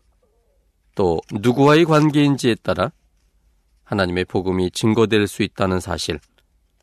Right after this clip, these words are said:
그러므로 우리는 적극적으로 우리 사람들과의 관계를 잘 형성하고,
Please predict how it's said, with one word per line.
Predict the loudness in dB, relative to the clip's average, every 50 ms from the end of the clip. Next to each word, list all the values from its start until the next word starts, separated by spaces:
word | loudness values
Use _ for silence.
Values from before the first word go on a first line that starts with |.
| _ -8
그러므로 | -4 0 0 0 2 0 0 0
우리는 | 0 0 0 0 -2 -2 -4 -8 _ _ _ _ _ _ _ _ _ _ _ _ _
적극적으로 | -4 -2 -2 -2 -4 -2 2 2 2 4 4 2 2 0 0 -4 _ _ _ _ _ _ -20 -20 _ _ _ _ _
우리 | -8 -4 -2 -2 -2 -2 -4 -8 -12
사람들과의 | -6 -4 0 0 2 2 2 0 -2 0 2 2 0 0
관계를 | 0 -2 -4 -2 -2 -2 -2 -2
잘 | -4 -4 -2 0 0 0
형성하고, | 0 0 -2 0 0 0 2 2 2 0 0 -2 -6 -6